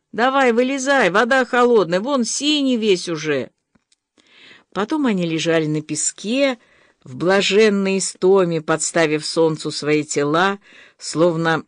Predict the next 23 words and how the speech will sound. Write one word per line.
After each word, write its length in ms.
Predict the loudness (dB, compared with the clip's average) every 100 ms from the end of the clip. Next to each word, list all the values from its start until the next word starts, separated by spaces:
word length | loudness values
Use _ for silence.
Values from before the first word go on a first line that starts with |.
| _ _
отдавшись 840 | -4 -4 -2 0 0 -2 -6 -4
его 180 | -2 -2
волшебной 640 | 0 0 0 -2 -2 -4 -6
власти. 760 | -4 -4 -4 -8 -12 -16 -18 _ _ -20 -20 -10
Мама 340 | 0 2 4 4
была 280 | 4 4 2
такая 420 | 0 0 0 0
красивая. 1000 | 0 0 0 -4 -2 -2 -2 -4 -4 -10 _ _ _ _ _ -6
Вечное 580 | 2 4 4 2 0
выражение 600 | 2 2 2 2 0 0
тревоги 580 | 0 -2 0 0 0 2
и 40 | 2
озабоченности 1080 | 2 0 0 2 0 0 -4 -6 -6 -6
сошло 580 | -4 -2 -4 -2 -2 -2
с 120 | -2
ее 220 | -4 -2
лица, 580 | -2 -4 -6 -6 -4 -6 -10 _ -20 -16 -10
и 80 | -6
теперь 340 | -2 0 0
она 200 | 2 2
выглядела 540 | 0 0 -2 0 0 0
совсем 500 | 0 -2 -2 -2 0
юной. 640 | 0 0 -2 -4 -6 -10